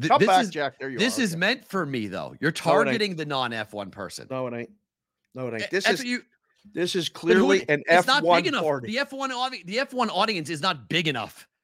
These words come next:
Speaker 1: for this
Speaker 2: They
Speaker 1: to be
Speaker 2: don't
Speaker 1: an F one
Speaker 2: even
Speaker 1: show.
Speaker 2: care.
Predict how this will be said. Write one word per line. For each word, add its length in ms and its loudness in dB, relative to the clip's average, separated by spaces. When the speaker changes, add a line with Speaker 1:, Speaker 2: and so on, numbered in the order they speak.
Speaker 1:
for 140 -4
this 180 -2
Speaker 2:
They 80 -8
Speaker 1:
to 100 0
be 200 -2
Speaker 2:
don't 100 -2
Speaker 1:
an 80 -2
F 60 -10
one 200 -2
Speaker 2:
even 100 -6
Speaker 1:
show. 360 -2
Speaker 2:
care. 400 -10